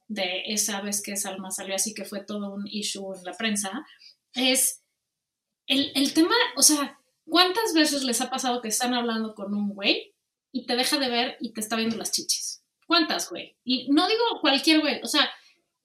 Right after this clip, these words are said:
todos los güeyes en algún momento te voltean a ver las chichis.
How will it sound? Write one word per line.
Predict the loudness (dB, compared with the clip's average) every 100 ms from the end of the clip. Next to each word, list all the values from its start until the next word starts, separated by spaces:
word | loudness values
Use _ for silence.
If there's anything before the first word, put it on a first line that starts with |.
| _
todos | 8 10 10 8 8
los | 4 6
güeyes | 8 10 8
en | 4
algún | 2 2
momento | 0 0 -2 -4
te | -4
voltean | -6 -4 -4 -2
a |
ver | -4
las | -6 -6
chichis. | -6 -4 -4 -4 -6